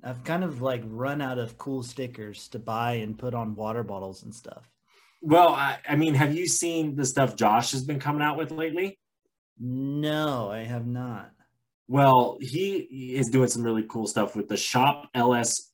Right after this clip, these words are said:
Speaker 2: five seven four. Yes, they're working with indigenous communities and making some really cool stickers. Um, he has a really cool Buffalo Mountain sticker. There's even water bottles, hats, sweatshirts, the whole swag. And we even got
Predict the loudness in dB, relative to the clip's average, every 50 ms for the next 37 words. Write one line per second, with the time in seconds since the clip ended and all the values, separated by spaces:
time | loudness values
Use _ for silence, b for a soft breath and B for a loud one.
0 | -6 -4 -2 -2 -2 -2 0 -2 0 0 0 -2 -4 -4 -6 -2 0 0 0 0
1 | 0 0 -2 -2 -2 -4 -4 -2 -2 -2 -4 -4 -6 -8 -6 -4 -4 -2 -2 -2
2 | -4 -4 _ b b b b b b b -2 2 2 2 2 2 0 0 0 0
3 | -2 -2 -4 -2 0 0 0 0 0 0 0 0 0 0 0 -2 -4 -2 -2 -2
4 | -4 -4 -4 -6 -4 -4 -4 -4 -4 0 4 4 6 6 4 0 -2 -4 -6 -6
5 | -4 -4 -4 -4 -4 -2 -2 -2 -2 -2 -4 -4 -4 -4 -6 -8 B B B B
6 | B B B -2 2 2 4 2 2 0 -6 -4 2 4 4 4 4 4 2 4
7 | 2 2 0 -2 -2 -2 0 2 6 6 6 6 4 0 2 2 2 2 2 -2
8 | -6 b b b b -4 2 4 4 4 4 2 0 -2 -4 -4 -4 -4 -4 -4
9 | -4 -4 -2 0 0 0 2 2 0 0 0 -2 -2 0 4 6 8 8 8 8
10 | 4 4 4 4 4 4 4 2 2 0 0 -4 -6 -8 -10 -6 0 0 2 2
11 | 2 0 0 -2 -4 -2 -2 0 0 -2 -2 -2 0 4 4 4 4 2 -2 -4
12 | -4 -4 -4 -6 -10 -16 b b b b b b -6 -6 -6 -4 -2 0 2 2
13 | 2 0 0 0 0 0 0 -2 -4 -4 -2 -2 -2 0 0 0 2 4 6 8
14 | 8 6 6 2